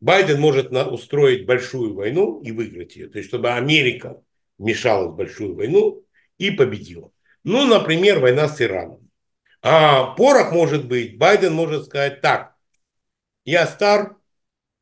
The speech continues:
я ухожу. Вот губернатор такого-то штата,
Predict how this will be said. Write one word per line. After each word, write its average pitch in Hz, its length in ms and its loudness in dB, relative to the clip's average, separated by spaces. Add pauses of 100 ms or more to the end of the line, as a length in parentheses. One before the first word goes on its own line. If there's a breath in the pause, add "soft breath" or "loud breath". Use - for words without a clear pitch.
(420)
я 185 220 -4
ухожу. 170 680 -4 (500)
Вот 160 360 2
губернатор 175 680 0
такого-то 120 560 -4
штата, 202 580 -4